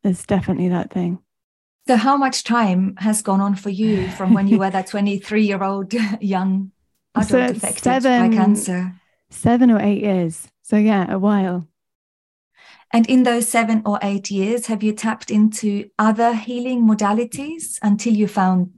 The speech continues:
Speaker 2: the breath?
Speaker 1: <laughs>
Speaker 2: Because I remember coming to True Fields,
Speaker 1: Oh, yes.
Speaker 2: this wonderful energetic festival full of cancer survivors and thrivers and people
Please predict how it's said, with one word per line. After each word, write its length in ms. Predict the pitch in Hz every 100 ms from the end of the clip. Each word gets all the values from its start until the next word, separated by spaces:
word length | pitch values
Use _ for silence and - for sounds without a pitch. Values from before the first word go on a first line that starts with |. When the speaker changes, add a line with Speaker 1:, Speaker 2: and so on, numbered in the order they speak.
| _
Speaker 2:
the 220 | 196 -
breath? 440 | 180 262 247 254 -
Speaker 1:
<laughs> 100 | 277
Speaker 2:
Because 320 | 226 254 226
I 120 | 240
remember 420 | 254 294 294 320 370
coming 400 | 320 294 269 233
to 140 | 254
True 280 | 220 247 233
Fields, 280 | - 196 185
Speaker 1:
Oh, 100 | 247
yes. 260 | 277 226
Speaker 2:
this 60 | 196
wonderful 840 | 214 226 262 233 240 226 220 220 226 - - - _ _
energetic 640 | 233 254 269 233 214 214 208
festival 640 | 196 185 - 170 180 175
full 260 | - 202
of 160 | 269 220
cancer 360 | 226 226 226 240
survivors 600 | 202 190 247 247 233 220
and 120 | 185
thrivers 540 | - 247 240 214 208
and 160 | 190 185
people 420 | 254 226 226 220